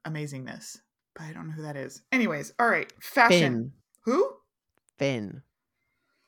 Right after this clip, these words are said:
Speaker 1: Oh, Lois and Finn. Boy, she would really bring out something in Finn because he's kind of bland right now.
Speaker 2: Yeah, and Elizabeth doesn't make him more interesting.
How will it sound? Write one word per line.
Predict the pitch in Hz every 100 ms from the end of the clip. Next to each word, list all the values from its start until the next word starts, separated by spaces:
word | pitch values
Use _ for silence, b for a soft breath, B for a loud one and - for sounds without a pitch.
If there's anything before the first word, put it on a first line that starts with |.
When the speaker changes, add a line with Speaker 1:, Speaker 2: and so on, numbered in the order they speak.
| _ _ _ _ _ _ _ -
Speaker 1:
Oh, | 196 240 - B B B B B -
Lois | 185 220 220 -
and | 143 _ -
Finn. | 240 214 143 - -
Boy, | 185 151 147
she | - - 302
would | 262 170
really | 170 156
bring | 151 - 156 151
out | 156 -
something | 135 123 120
in | 117
Finn | 131 131 120 110
because | - 139 127 - - _ _ _ _ _ _ _ _ _ _
he's | - 139 - _ _ _ _ _ _ -
kind | 143
of | 127 _ _ _ -
bland | 120 147 147 - -
right | - -
now. | - - - _ _ b b b b b b
Speaker 2:
Yeah, | - 170 -
and | 160
Elizabeth | 170 185 214 208 202
doesn't | 160 156
make | 131 139
him | 123
more | - 117
interesting. | 120 120 123 117 110